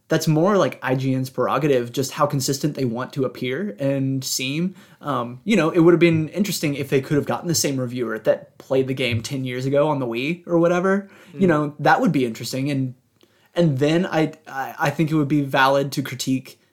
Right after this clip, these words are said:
Speaker 1: the difference in the score. But like you said, different people are gonna come away with different results and
Speaker 2: Right.
Speaker 1: scores. And so that, I don't know, I'll let 'em slide.
Speaker 2: Yeah. And, uh, yeah, I'm interested to hear what you guys have to say about the game.
Speaker 1: I, to your point, I love the game.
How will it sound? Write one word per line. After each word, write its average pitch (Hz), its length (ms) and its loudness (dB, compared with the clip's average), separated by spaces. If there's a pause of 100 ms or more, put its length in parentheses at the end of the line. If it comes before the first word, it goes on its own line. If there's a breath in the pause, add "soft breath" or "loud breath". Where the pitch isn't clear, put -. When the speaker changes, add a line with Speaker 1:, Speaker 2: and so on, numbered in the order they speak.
(100)
Speaker 1:
the 156 80 0
difference 135 420 -2
in 139 60 -2
the 131 80 -2
score. 147 500 0 (240 loud breath)
But 180 140 6
like 165 160 2
you 170 80 0
said, 127 420 -2 (180)
different 180 300 4
people 127 460 -2
are 135 80 0
gonna 131 180 0
come 139 180 -6
away 123 200 -4
with 123 140 -10
different 127 400 -8
results 156 520 0
and 139 320 -4 (140)
Speaker 2:
Right. 110 260 -10
Speaker 1:
scores. 135 460 2
And 160 80 -2
so 196 100 0
that, 208 260 0 (160)
I 294 100 -4
don't 196 120 -4
know, 117 160 -10 (140)
I'll 240 120 0
let 147 120 2
'em 131 80 -4
slide. 98 420 -8
Speaker 2:
Yeah. 117 360 -2 (300)
And, 196 140 2
uh, 208 180 2
yeah, 269 240 -2
I'm 151 100 -2
interested 190 320 2
to 180 60 0
hear 202 120 4
what 185 140 -2
you 185 80 -2
guys 160 360 2
have 165 160 0
to 156 80 -4
say 143 180 -2
about 113 200 -4
the 123 60 -6
game. 104 200 -8 (160)
Speaker 1:
I, 226 220 4 (380 soft breath)
to 202 100 2
your 196 140 6
point, 202 380 0 (360)
I 156 100 4
love 139 360 4
the 143 100 4
game. 160 420 2